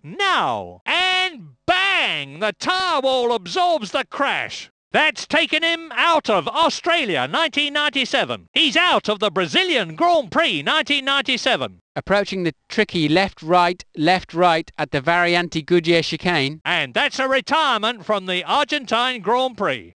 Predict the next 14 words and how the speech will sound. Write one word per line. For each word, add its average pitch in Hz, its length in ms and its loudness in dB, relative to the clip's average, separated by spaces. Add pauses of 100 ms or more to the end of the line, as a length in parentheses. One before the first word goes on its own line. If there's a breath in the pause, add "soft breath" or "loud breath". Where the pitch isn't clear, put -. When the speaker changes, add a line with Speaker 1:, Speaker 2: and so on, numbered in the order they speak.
Speaker 1:
This 247 240 0
is 202 180 0
the 170 180 -2
end 202 320 0
of 113 100 -2
his 113 200 -4
hopes 226 380 0
in 127 260 -2
this 240 260 0
year's 233 360 0
San 226 300 0
Marino 185 520 0
Grand 147 380 -2
Prix. 92 340 -6